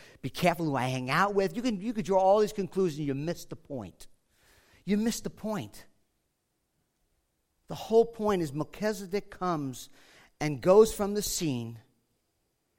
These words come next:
He leaves. He's there for, for, for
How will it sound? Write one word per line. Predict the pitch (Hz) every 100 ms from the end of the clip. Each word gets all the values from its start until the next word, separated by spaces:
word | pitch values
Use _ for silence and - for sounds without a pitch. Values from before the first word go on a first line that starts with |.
| _ _ _ _ _
He | - 208
leaves. | 185 247 262 143 - - - _ _ - - -
He's | 220
there | 214 254
for, | 247 190 - -
for, | 175 143
for | 151 170